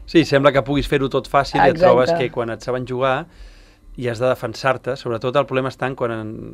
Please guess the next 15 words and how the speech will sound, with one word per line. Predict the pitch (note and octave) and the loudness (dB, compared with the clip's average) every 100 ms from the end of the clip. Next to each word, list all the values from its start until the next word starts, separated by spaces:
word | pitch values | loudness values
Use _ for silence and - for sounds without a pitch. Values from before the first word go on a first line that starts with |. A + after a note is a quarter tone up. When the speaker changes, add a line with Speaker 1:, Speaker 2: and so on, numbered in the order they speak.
| - | -14
Speaker 1:
els | G#2+ G2+ G2 | -12 -14 -12
que | A2+ | -12
hem | A2+ | -6
jugat | B2 | -4
a | A#2 | -2
tenis | B2 C3 B2+ | -2 -2 -4
ens | A2+ | -6
hem | A#2 B2+ | -4 -2
de | B2+ | -4
defensar. | A2+ G#2+ - G2+ - - - - | -4 -10 -10 -12 -12 -18 -16 -16
S'ha | - B2+ | -4 2
d'aprendre | B2+ C#3 C3+ C3+ C3+ | 2 2 0 0 -2
tota | C#3+ B2+ | -2 0
la | B2+ A#2 | 0 0
tècnica | A#2+ B2 B2 C#3 | -4 -4 -4 -6